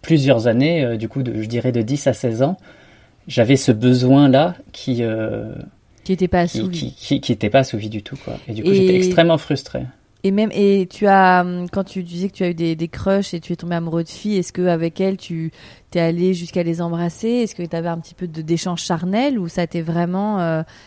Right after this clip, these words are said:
Speaker 2: la solitude ?
Speaker 1: Absolument pas.
Speaker 2: Ah ouais.
Speaker 1: À la solitude, absolument pas. J'étais en fait extrêmement timide. C'est très drôle parce que,
Speaker 2: <laughs>
Speaker 1: plus du tout aujourd'hui.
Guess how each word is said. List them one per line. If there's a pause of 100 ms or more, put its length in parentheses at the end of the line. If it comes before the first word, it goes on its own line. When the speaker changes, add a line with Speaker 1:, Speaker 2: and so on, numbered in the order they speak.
Speaker 2:
la
solitude ?
Speaker 1:
Absolument
pas. (360)
Speaker 2:
Ah
ouais.
Speaker 1:
À
la
solitude,
absolument
pas.
J'étais
en
fait
extrêmement
timide.
C'est
très
drôle
parce
que, (240)
Speaker 2:
<laughs>
Speaker 1:
plus
du
tout
aujourd'hui.